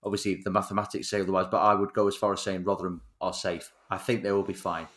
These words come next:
I really do. I think they've got a lot more, a lot more spirit about themselves than the other teams. And like you said, they're picking up the points here and there. And, you know, four points from West Brom and Norwich over the Easter weekend, that's a fantastic return. That is a really good return, you know.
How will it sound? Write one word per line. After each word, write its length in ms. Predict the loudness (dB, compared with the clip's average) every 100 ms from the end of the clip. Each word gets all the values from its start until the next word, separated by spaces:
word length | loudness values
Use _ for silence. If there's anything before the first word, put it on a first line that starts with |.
| _
I 100 | 2
really 380 | 2 4 2 4
do. 120 | 4
I 60 | 2
think 180 | 0 -4
they've 120 | 2
got 140 | 2
a 20 |
lot 320 | 4 4 2 4
more, 440 | 4 6 4 0 -16 -20 _ -8 0
a 60 |
lot 200 | 2 2
more 120 | 2
spirit 480 | 2 0 2 2 2
about 300 | 2 2 2
themselves 560 | 0 -2 2 2 2 -2
than 120 | -2
the 60 | -2
other 120 | -2
teams. 320 | -2 -2 0
And 100 | 2
like 220 | 2 2
you 100 | 0
said, 160 | 0 0
they're 100 | -2
picking 380 | -2 -6 -2 -2
up 80 |
the 60 | -2
points 360 | -2 0 0 0
here 200 | 2 2
and 100 | 2
there. 200 | 0 -4 -14 _ -4
And, 100 | 0
you 60 | 2
know, 100 | 2
four 260 | 4 2
points 300 | 4 0 0
from 160 | -2 -4
West 160 | -2
Brom 140 | -2 2
and 80 | 2
Norwich 420 | 2 0 -4 -6
over 160 | -2 0
the 80 | -2
Easter 180 | 0 -2
weekend, 260 | -2 -2
that's 200 | -2 -2
a 40 | -4
fantastic 720 | -2 -4 -4 -8 -4 -4 -4
return. 440 | -4 0 0 -2 -8 _ _ _
That 200 | 4 4
is 80 | 6
a 80 | 4
really 340 | 6 6 6
good 160 | 4 2
return, 380 | 0 0 0 0
you 80 | 2
know. 240 | 0 0